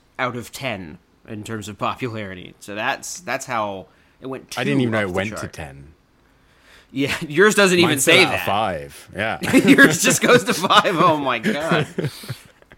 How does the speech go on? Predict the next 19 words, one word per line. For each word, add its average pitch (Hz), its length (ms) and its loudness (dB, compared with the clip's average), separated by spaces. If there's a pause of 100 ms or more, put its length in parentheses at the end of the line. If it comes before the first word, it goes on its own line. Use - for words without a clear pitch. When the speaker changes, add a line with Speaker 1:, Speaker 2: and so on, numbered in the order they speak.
(680)
Speaker 1:
No, 135 260 2
I 127 160 4
actually 151 200 2
Speaker 2:
Um, 139 40 2
Speaker 1:
don't 139 120 2
know 135 80 -2
what 127 80 -2
those 110 160 -6
metrics 107 300 -10
mean, 98 280 -10
but 90 100 -12
yes, 98 260 -8
I'm 104 80 -12
very 101 160 -8
famous, 104 440 -10
and 107 120 -10
you 117 300 -6
are, 107 680 -6 (320)
what, 95 580 -10